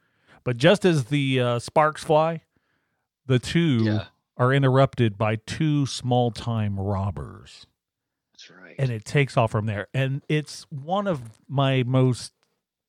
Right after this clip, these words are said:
Speaker 1: favorite movies to watch when I just want some mind-numbing fun. So you've seen it?
Speaker 2: It, yes.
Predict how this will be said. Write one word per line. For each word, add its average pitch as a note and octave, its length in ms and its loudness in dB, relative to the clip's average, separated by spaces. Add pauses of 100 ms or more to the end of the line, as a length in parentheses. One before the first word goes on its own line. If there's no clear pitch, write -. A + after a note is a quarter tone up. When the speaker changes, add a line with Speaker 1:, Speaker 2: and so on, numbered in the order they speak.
(220)
Speaker 1:
favorite C3 540 2
movies A2+ 440 6
to G#2 100 -2
watch G2+ 400 -4
when G#2 140 0
I F#2 80 -4 (100)
just D#3 320 -2
want A#2 200 0
some F#2 260 -4 (180)
mind-numbing A#2 1080 2 (240)
fun. E2+ 400 -10 (880)
So - 100 4
you've E3 200 8
seen F#3+ 220 4
it? - 100 -8
Speaker 2:
It, - 80 -20 (480)
yes. - 680 -10